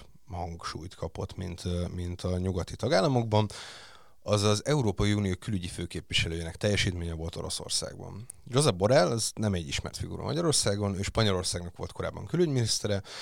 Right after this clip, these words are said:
és akkor, amikor Ursula von der Leyen-t kinevezték az Európai Bizottság, ö, elnökének, és kinevezték az Európai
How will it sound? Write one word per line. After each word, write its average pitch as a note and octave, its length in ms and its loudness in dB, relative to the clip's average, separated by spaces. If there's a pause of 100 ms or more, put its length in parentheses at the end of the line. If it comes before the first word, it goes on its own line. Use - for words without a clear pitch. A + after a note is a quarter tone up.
(300)
és - 120 -2
akkor, B2+ 460 6
amikor G2 500 4
Ursula G#2 360 2
von F#2+ 100 0
der F2+ 100 0
Leyen-t F2 380 -2
kinevezték E2+ 460 -6
az F2 80 -6
Európai E2 320 -8
Bizottság, F#2 580 -8
ö, F2+ 180 -4
elnökének, B2+ 840 2
és F2 300 -2
kinevezték F2+ 600 -2
az F2+ 100 -4
Európai F2+ 480 -2